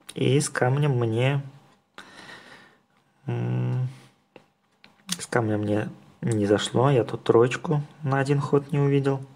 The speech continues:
Но одного камня, в принципе, хватило, чтобы первый тапок, м, зашел.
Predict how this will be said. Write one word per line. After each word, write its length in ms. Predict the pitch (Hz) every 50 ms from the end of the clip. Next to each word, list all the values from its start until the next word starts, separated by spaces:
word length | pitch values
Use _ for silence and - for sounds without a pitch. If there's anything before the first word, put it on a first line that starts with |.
| - - - - - - - - - - - - - - - - - - - - - _ _ _
Но 460 | - 123 117 117 127 139 185 277 262 196 - - -
одного 420 | - 123 120 - 131 139 156 147
камня, 340 | 143 - - 151 139 123 -
в 40 | -
принципе, 460 | - - 120 117 - - - - -
хватило, 520 | - - - 127 - - - 147 135 123 131 - - - _ _ _ _ _ _ _ _ _ _ _ _ _ _ - - - - - - - _ _
чтобы 360 | - - - - 123 120 117
первый 360 | 120 - 131 - - 120 117
тапок, 560 | 117 - - 143 - - - - - - - - - _ _ _ _ _ _ _ _ _ _ _ _ _ _ _ _ _ _ _ _ _ _ - - - _ _ _ _ _ _ _ - - - -
м, 300 | - 131 123 120 110 110
зашел. 500 | 107 107 107 - - - 123 123 127 135